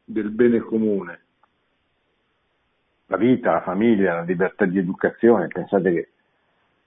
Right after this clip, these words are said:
noi viviamo in un paese dove non c'è ancora la libertà di educazione, cioè uno spesso non può mandare i suoi figli nella scuola che desidera perché non ha i soldi per mantenerli.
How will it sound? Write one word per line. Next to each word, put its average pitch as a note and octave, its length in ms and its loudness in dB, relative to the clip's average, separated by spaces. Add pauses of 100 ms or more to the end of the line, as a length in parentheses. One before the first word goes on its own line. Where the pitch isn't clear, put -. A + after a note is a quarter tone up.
(120)
noi G#2 140 -10
viviamo F#2+ 360 2
in F2+ 60 0
un F2 160 -4
paese F2+ 600 0 (220)
dove F2 240 -6
non E2 160 -4
c'è - 180 0
ancora A#2 460 4
la D2+ 100 0
libertà E2 420 -6
di D2+ 120 -6
educazione, E2 800 -12
cioè - 140 -16
uno F#2 400 -2 (800)
spesso G#2 500 0
non E2+ 220 -2
può A2 180 4
mandare F#2+ 400 2
i - 40 -4
suoi D#2+ 200 -10
figli G2+ 580 2 (640)
nella E2 220 -6
scuola G#2 380 2
che F2+ 140 -2
desidera G#2 600 4
perché - 320 -8
non D#2 160 -6
ha E2+ 80 -8
i F2 140 -8
soldi F#2 360 2
per E2+ 160 -4
mantenerli. D#2+ 840 -4